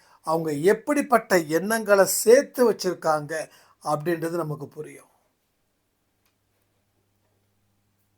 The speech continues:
திரும்பவும் சொல்றேன், ஒரு ஒரு நொடியும்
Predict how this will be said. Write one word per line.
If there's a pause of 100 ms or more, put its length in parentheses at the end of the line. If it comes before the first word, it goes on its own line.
(1400)
திரும்பவும்
சொல்றேன், (360)
ஒரு
ஒரு (240)
நொடியும்